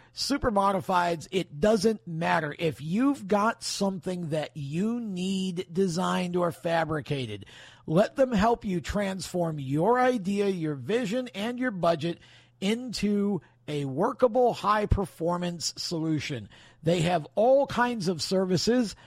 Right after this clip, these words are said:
from three D printing to finishing services. End-to-end composite solutions is what they are. Check them out,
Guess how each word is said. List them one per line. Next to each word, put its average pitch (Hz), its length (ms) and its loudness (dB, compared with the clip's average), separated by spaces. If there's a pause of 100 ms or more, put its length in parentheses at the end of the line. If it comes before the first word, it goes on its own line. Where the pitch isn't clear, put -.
(180)
from 160 380 -2
three 233 340 -2
D 247 220 0
printing 240 600 -2
to 160 280 0
finishing 254 720 -2
services. 247 800 2 (300)
End-to-end 220 960 0
composite 190 640 2
solutions 185 720 -2
is 165 240 -2
what 160 360 2
they 170 280 -2 (100)
are. 123 380 -2 (320)
Check 254 320 4
them 226 340 0
out, 156 300 0